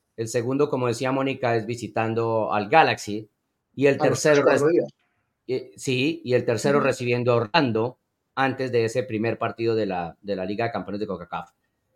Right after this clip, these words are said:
Speaker 1: Ah, sí, yo lo veo, lo veo complicado, pero me parece a mí que Martino, que es inteligente, a partir de esta noche va a empezar a manejar minutos pensando en
Speaker 2: Mm.
Speaker 1: ese partido.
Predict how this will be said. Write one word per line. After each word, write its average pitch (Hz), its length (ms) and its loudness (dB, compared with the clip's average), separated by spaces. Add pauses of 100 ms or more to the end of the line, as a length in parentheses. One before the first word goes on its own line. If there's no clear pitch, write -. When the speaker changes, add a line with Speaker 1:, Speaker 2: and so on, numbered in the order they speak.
(220)
Speaker 1:
Ah, 110 840 2
sí, 185 400 0
yo 120 140 0
lo 160 140 6
veo, 147 420 2
lo 117 120 0
veo 131 160 4
complicado, 143 420 4
pero 165 120 6
me 147 120 6
parece 175 300 6
a 190 60 6
mí 190 220 4
que 165 160 4
Martino, 165 840 2 (180)
que 117 100 -4
es 120 100 -4
inteligente, 151 800 -2 (240)
a 123 100 -4
partir 131 320 0
de 151 80 2
esta 147 180 -2
noche 113 480 -2
va 117 120 -2
a 117 40 0
empezar 131 300 -2
a 131 80 4
manejar 117 380 -2
minutos 120 640 -2 (200)
pensando 147 460 2
en 156 80 4
Speaker 2:
Mm. 160 40 4
Speaker 1:
ese 135 280 2
partido. 101 460 -8